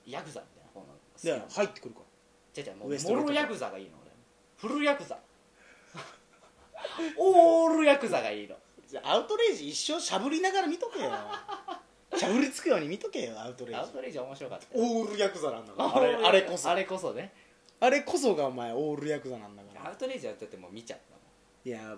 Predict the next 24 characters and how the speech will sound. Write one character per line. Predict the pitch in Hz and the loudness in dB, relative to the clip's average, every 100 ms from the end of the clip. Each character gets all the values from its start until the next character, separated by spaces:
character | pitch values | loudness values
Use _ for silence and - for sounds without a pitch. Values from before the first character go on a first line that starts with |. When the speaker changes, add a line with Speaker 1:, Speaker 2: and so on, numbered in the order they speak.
| - | -6
Speaker 2:
ア | 185 | -4
ウ | 254 269 | -4 -8
ト | - 392 | -2 2
レ | 381 | 4
イ | 339 | 4
ジ、 | 120 113 _ _ | 0 -12 _ _
コ | 294 | -2
ラ | 330 165 | 2 2
が | 113 107 | 0 -4
多 | 143 | -4
す | 147 135 | -6 -12
ぎ | 120 | -12
て、 | 92 | -14
も | 92 98 - | -16 -20 -20
う、 | 147 269 | -14 -14
Speaker 1:
<laughs> | 269 - | -14 -8
Speaker 2:
長 | 330 311 | -2 0
州 | 254 - 139 | 0 -4 -8
を | 117 | -8
思 | 131 127 | -10 -6
い | |
出 | 320 | -6
す。 | 440 349 | -6 -8
Speaker 1:
<laughs> | - | 0